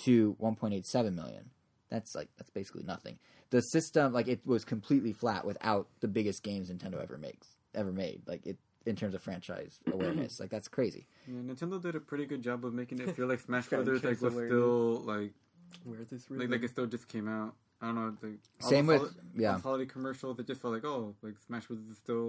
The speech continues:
Speaker 3: like,"
Speaker 1: That's that
Speaker 3: it
Speaker 1: evergreen
Speaker 3: came, it,
Speaker 1: effect.
Speaker 3: yeah.
Speaker 1: That's
Speaker 3: Like,
Speaker 1: the
Speaker 3: it came out a
Speaker 1: evergreen
Speaker 3: year
Speaker 1: thing.
Speaker 3: ago? What?
Speaker 1: Yeah, Nintendo realized, somewhat smartly,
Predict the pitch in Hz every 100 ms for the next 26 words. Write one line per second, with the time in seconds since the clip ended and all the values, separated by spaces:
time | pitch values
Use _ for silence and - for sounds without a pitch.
0 | 113 110 107 127 127 - 131 131 151 139
1 | 123 110 104 101 98 127 110 - 120 123
2 | 131 131 139 120 117 113 - 104 240 175
3 | 143 220 311 - _ _ 151 165 156 147
4 | 165 196 208 180 131 120 135 123 101 90
5 | 110 127 - - - 107 107 110 - 98
6 | 92 85 139